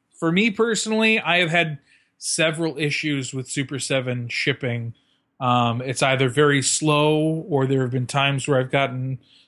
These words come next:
some incorrect product. I hope they're really gonna step up their game. So, um, anyway about it, we got, we got a lot, a lot of things to be hopeful for out of this,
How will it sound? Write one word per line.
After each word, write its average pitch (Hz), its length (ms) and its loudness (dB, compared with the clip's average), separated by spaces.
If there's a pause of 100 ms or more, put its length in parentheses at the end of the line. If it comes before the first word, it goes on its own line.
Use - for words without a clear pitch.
some 131 240 -2
incorrect 131 540 0
product. 147 440 2
I 143 80 0
hope 220 260 2
they're 214 120 6
really 196 260 4
gonna 170 160 2
step 151 260 -2
up 143 120 -8
their 127 140 -4
game. 120 360 -10 (400)
So, 117 440 -6 (600)
um, 135 760 0 (200)
anyway 233 360 2
about 160 300 0
it, 156 140 -4 (1400)
we 170 140 -2
got, 156 260 0
we 160 100 -4
got 147 80 0
a 127 80 -6
lot, 147 760 -4 (520)
a 143 80 -2
lot 147 360 0
of 139 100 -4
things 143 300 -4
to 139 80 -6
be 131 140 -4
hopeful 127 420 -4
for 120 520 -4 (580)
out 131 200 4
of 123 200 0
this, 131 400 0